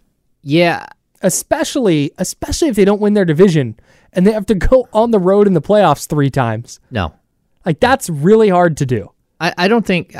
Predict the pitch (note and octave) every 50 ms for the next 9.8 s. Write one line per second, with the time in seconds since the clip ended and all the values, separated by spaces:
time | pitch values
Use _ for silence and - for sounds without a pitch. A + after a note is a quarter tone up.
0 | - - - C#3 C3 B2 B2+ A2 G2+ G2+ - - C3 B2+ B2+ C3+ C#3 C#3 C#3 C#3
1 | C#3 D3 C#3+ C3 B2 B2 A2+ G2+ G2 F2+ F2 E2+ E2+ F2+ F#2 F2+ F#2+ F2+ F2+ F2
2 | - G#2 F#2+ F#2+ - - - - - - _ _ _ _ _ _ _ - A#2 A2
3 | A2+ A2+ A2 G#2 - G#2 F#2+ F#2+ F#2 F#2+ - _ _ _ _ - C3 A2 G#2 G#2+
4 | G#2 G2+ F#2+ G2+ A2 G2+ F#2+ G2 G2 G#2 G2 F#2+ - A2 G#2 G2+ G2+ F#2+ - A2
5 | F2 - - - - G2 F2+ - G2 - - G#2 F2+ D#2+ D2+ - - D#2 D#2 -
6 | _ _ _ _ _ _ _ _ _ _ _ _ _ _ _ _ _ _ - A2+
7 | A2 C3 B2 A2+ A2+ - - _ _ - D3 C3 C#3 - F#3 F3+ F3+ E3 D#3 E3
8 | D#3+ D3+ - D3+ C3+ - C#3+ C#3+ C3+ B2 B2 A2+ - G#2+ - - _ - D3+ D3
9 | F3 G3 G#3+ G3 E3 - - - - - A2+ A#2+ B2+ B2 - _